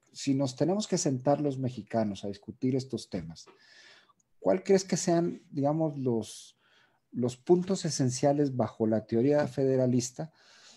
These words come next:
de discutir este modelo? Porque al final sí lo hemos venido discutiendo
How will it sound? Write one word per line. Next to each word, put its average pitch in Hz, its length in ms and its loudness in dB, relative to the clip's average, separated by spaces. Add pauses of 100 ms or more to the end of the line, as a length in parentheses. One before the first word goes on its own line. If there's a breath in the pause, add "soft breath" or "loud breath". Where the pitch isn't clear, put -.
(300 soft breath)
de 123 200 4
discutir 131 500 2
este 160 240 2
modelo? 147 480 0
Porque 113 640 -4
al 131 220 -2
final 196 540 0 (460)
sí - 320 -2
lo 208 100 6
hemos 196 220 2
venido 175 260 4
discutiendo 175 800 0